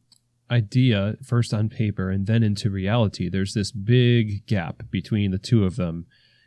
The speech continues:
Uh, realizing your dreams can sometimes be a, a hard slogging road. What was the process like of actually going out and, you know, finding a space and starting this company? Describe that process to us.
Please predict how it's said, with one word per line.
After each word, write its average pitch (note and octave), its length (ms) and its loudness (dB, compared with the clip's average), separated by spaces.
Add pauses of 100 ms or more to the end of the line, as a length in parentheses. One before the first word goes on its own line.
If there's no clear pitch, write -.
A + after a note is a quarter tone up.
(240)
Uh, F#2 240 -2
realizing G2+ 520 2
your F#2 100 -2
dreams G2+ 720 -2
can F#2+ 180 -2
sometimes G2 600 -4
be G2 200 0
a, F2 200 -4 (340)
a - 60 -8
hard G2 320 -2 (240)
slogging F#2+ 500 -2
road. F#2 420 0 (440)
What C#3+ 180 0
was D#3 160 4
the A2+ 100 4
process A2 880 -2
like G2+ 480 0
of G2 80 -2
actually G2 720 -2 (540)
going C3 400 4
out A#2+ 300 0
and, G2 280 -2
you - 80 -6
know, F2 60 -6
finding A#2+ 420 0
a A2+ 60 0
space G2+ 640 -2
and G2 320 -6
starting A#2 540 -2
this G#2 220 -2
company? G2 540 -4
Describe G#2+ 440 -4
that C3+ 160 -4
process G2 440 -6
to - 140 -10
us. - 300 -12